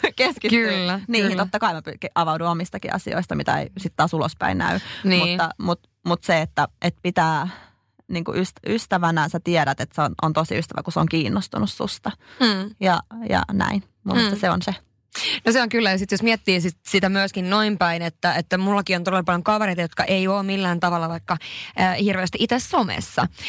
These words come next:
Speaker 1: Mm.
Speaker 2: Ja sit ne seuraa mun joka päivä vaikka mun Instastoria, ja mä teen tosi paljon Instastoria, kerron sinne paljon kaikkia juttuja. Niin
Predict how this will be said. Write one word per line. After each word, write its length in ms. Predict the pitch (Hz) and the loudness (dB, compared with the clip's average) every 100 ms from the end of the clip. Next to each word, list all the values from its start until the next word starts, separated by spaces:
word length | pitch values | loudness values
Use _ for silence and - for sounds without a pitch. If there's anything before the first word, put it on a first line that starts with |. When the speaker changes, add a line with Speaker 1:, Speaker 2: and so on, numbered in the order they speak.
| 156 | 0
Speaker 1:
Mm. 80 | 214 | 2
Speaker 2:
Ja 60 | 175 | 2
sit 120 | 247 | 0
ne 140 | 254 | 0
seuraa 440 | 302 381 190 180 175 | 2 2 0 -2 -2
mun 260 | 180 180 - | 0 -2 0
joka 260 | 156 226 214 | 2 2 2
päivä 280 | 220 190 | 0 0
vaikka 240 | 180 175 226 | 0 0 0
mun 140 | 262 240 | 0 2
Instastoria, 640 | 220 180 165 - 143 143 | 0 0 -2 0 0 2
ja 60 | 185 | 0
mä 100 | 247 | 0
teen 140 | 254 | 0
tosi 180 | 233 - | 0 0
paljon 380 | - 285 208 110 | 2 2 0 -4
Instastoria, 680 | 170 180 - - 131 165 180 | -6 -4 -4 0 0 0 2
kerron 280 | 214 196 | 2 2
sinne 180 | 170 175 156 | -2 -2 0
paljon 200 | 220 220 | 2 2
kaikkia 260 | 185 180 | 0 -2
juttuja. 400 | 185 202 - 160 165 - - - | 0 -2 0 -2 -2 -8 -10 -4
Niin 240 | 208 233 | 2 2